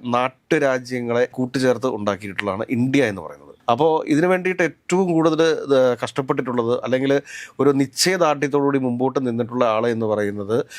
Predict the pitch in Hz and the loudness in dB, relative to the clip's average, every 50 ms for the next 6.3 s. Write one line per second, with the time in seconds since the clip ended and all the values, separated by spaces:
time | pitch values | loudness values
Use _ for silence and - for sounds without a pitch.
0 | - - - - 120 120 123 131 147 147 147 139 135 127 123 123 120 117 120 101 | -16 -8 -2 0 0 0 2 2 2 2 2 2 2 2 2 2 0 0 -4 -2
1 | 110 101 98 87 - 76 - _ _ - 123 123 - 135 131 139 160 175 180 180 | -2 -4 -4 -4 -8 -10 -18 _ _ -2 0 2 2 0 2 2 2 2 4 4
2 | 170 175 160 143 156 165 160 - 165 143 143 151 151 151 147 147 143 151 151 131 | 2 2 2 2 -2 -2 0 0 -2 0 0 0 0 0 0 0 0 0 0 0
3 | 127 139 139 147 143 143 139 - 131 123 127 127 143 156 165 175 165 139 131 135 | -2 -2 0 0 0 0 -2 -4 -4 -2 -2 0 2 2 2 0 -2 -2 -4 -4
4 | 143 147 156 156 131 120 113 104 110 110 - _ - 135 135 147 180 180 151 143 | -2 0 0 2 2 2 0 -2 -4 -6 -8 _ -6 -2 0 2 2 2 2 2
5 | 135 131 127 131 135 135 - 131 113 117 117 120 131 131 135 127 - - 120 120 | 0 0 0 -2 -4 -4 -4 -6 -6 -4 -2 0 2 2 2 2 0 -4 -4 -4
6 | 120 113 110 107 120 147 | -2 -2 0 0 0 -2